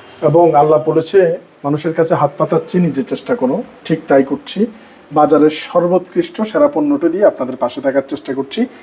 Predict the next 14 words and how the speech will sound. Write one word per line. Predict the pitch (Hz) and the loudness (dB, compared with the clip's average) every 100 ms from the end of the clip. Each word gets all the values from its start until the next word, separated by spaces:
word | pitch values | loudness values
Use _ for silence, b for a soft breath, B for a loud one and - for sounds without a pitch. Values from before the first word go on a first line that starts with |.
| B | B
আর | 143 | 0
আপনাদের | 139 147 143 165 | 2 2 2 2
ক্রয়ে | 165 160 208 - - | 2 2 2 -6 -8
মৃত্যু | 160 160 143 | -6 -2 -2
পথযাত্রী | 135 143 156 160 190 | -2 2 2 2 0
মানুষরা | 131 131 139 | 0 -2 -4
বেঁচে | 127 120 | -4 -6
থাকছে। | 117 117 202 | -10 -4 4
এই | 220 | 4
যে | 170 | 4
এখানে | 160 156 165 202 B B B B - | 2 2 2 0 B B B B -2
চুয়াল্লিশটা | 190 185 190 - | 2 4 2 0
ক্যামেরাতে, | 185 170 165 170 196 | 2 4 4 2 2
এখানে | 277 160 160 151 147 | 0 0 -4 -4 -4